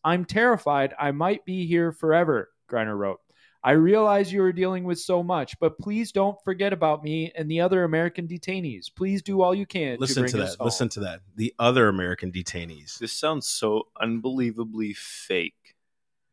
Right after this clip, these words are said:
Speaker 2: It's, it's, it, I, I can't deny what he's saying
Speaker 1: Yeah.
Speaker 2: is, is right. You
Speaker 1: Yeah.
Speaker 2: know what I mean? Like, there's, isn't it funny, dude? If this was President Trump trying to release a spy for her,
Speaker 1: Oh, man.
Speaker 2: oh my gosh, the, the,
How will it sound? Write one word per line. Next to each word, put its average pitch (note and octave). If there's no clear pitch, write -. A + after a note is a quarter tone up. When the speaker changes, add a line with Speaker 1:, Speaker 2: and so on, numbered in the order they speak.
Speaker 2:
It's, A#2
it's, B2
it, C#3
I, A2
I C3+
can't F#3+
deny C#3
what A#2
he's A#2+
saying G#2+
Speaker 1:
Yeah. B2
Speaker 2:
is, F2
is F#2+
right. F#2
You G#2
Speaker 1:
Yeah. G2+
Speaker 2:
know G#2+
what G#2+
I G#2
mean? G#2
Like, F#2+
there's, B2+
isn't G#3
it F#3
funny, E3
dude? C3+
If B2
this G#3+
was G3+
President C3
Trump A2
trying A2+
to A#2+
release G2
a F#2
spy D#2+
for G#2+
her, A#2
Speaker 1:
Oh, -
man. E2
Speaker 2:
oh A2+
my E2+
gosh, C#2
the, F#2+
the, F#2